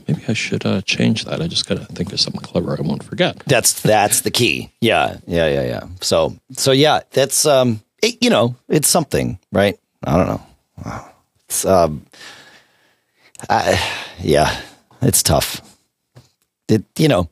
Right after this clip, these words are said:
Speaker 2: I always say we live, we live, we choose our place on the continuum that, uh, that exists between being uber secure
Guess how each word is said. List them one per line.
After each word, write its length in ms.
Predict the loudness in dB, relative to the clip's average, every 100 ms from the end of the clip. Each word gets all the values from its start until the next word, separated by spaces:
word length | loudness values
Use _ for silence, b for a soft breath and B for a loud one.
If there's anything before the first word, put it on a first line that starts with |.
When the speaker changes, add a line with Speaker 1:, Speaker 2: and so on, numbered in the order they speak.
| 0
Speaker 2:
I 120 | 2
always 260 | 4 4 4
say 180 | 2
we 140 | 0 0
live, 360 | 2 2 0 -8 -6
we 200 | -2 2
live, 320 | 2 2 2
we 160 | 0 2
choose 400 | 2 2 2 4
our 140 | 2
place 500 | 2 2 2 2 0
on 140 | 2 2
the 60 |
continuum 880 | 2 0 2 2 4 4 4 0 -4 -12 _
that, 460 | 0 2 2 -2 0
uh, 380 | 4 4 4 2
that 140 | 0 0
exists 440 | 0 2 2 2
between 400 | -2 -4 0 2
being 220 | 2 2 2
uber 280 | 2 4 2
secure 680 | 0 0 2 4 4 0